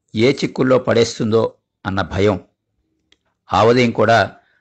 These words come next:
ఆమె ఓ నిర్ణయానికి రాలేకపోతోంది. వ్యవధి చూడబోతే నిమిష నిమిషానికి తగ్గిపోతోంది.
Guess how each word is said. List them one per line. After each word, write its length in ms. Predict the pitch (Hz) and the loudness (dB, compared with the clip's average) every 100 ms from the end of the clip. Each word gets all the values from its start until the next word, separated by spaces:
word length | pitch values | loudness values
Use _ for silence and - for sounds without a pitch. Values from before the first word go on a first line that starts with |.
| _ _ 95 | _ _ -2
ఆమె 260 | 101 110 | 0 0
ఓ 180 | 123 107 | 0 0
నిర్ణయానికి 580 | 98 98 123 120 107 113 | 0 -2 0 0 -2 -2
రాలేకపోతోంది. 920 | 98 104 113 113 101 101 95 95 - _ _ _ _ _ _ - | 0 0 0 -2 -4 -4 -4 -6 -12 _ _ _ _ _ _ -4
వ్యవధి 320 | 120 123 190 220 | 2 4 4 2
చూడబోతే 520 | 160 147 143 135 147 | 2 4 2 2 0
నిమిష 340 | 113 139 165 | 2 0 0
నిమిషానికి 520 | 175 139 147 127 127 | -2 0 0 -2 -2
తగ్గిపోతోంది. 800 | 123 95 104 120 107 107 95 95 | -2 -2 -2 -2 -2 -2 -4 -6